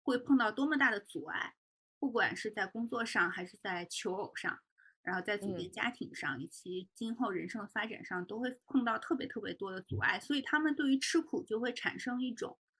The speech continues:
Speaker 1: 嗯，特别不一样的观点，他们觉得吃苦是没有回报的。就是哪怕现在再努力工作，将来其实可能自己的孩子也没有办法在大城市中生存下来，还是要回到老家去。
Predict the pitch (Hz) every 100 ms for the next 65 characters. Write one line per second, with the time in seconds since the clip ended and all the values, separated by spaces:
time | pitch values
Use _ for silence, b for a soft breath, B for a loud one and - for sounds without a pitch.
0 | _ _ _ 202 202 196 190 - 247 240
1 | 262 277 294 320 208 - 190 196 180 110
2 | - 240 233 202 220 - 269 - - -
3 | - 208 175 185 - _ _ - 214 240
4 | - 190 170 - 254 214 - - _ _
5 | _ _ 269 254 233 175 - 254 262 294
6 | 285 262 311 277 208 160 196 214 214 220
7 | 226 196 247 254 190 175 185 - 214 -
8 | 226 - - 151 190 - 254 - - -
9 | 214 - - - 190 247 220 185 185 185
10 | 170 175 294 359 285 202 - 190 196 196
11 | 202 190 - 190 185 180 185 190 - 269
12 | 311 - - - - - - - 294 247
13 | 170 165 175 180 - 190 - - -